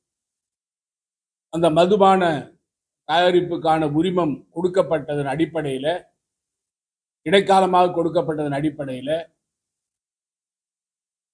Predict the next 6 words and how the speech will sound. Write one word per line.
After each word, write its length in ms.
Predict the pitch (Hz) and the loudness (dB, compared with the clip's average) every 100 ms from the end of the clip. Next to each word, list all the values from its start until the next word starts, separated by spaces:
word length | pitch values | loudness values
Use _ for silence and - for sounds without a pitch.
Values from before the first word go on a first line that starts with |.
| _ _ - | _ _ 2
அவர்கள் 400 | 180 180 165 165 | 4 4 2 0
கட்டிடம் 400 | 160 196 196 165 | 0 4 4 2
கட்டுவதற்கு 580 | 156 165 160 151 - 180 | -2 0 -2 -2 -4 0
யார் 240 | 165 170 | 2 2
அனுமதி 340 | 151 160 165 151 | 2 0 0 -2
கொடுத்தது? 480 | 131 131 127 120 | -2 -10 -10 -12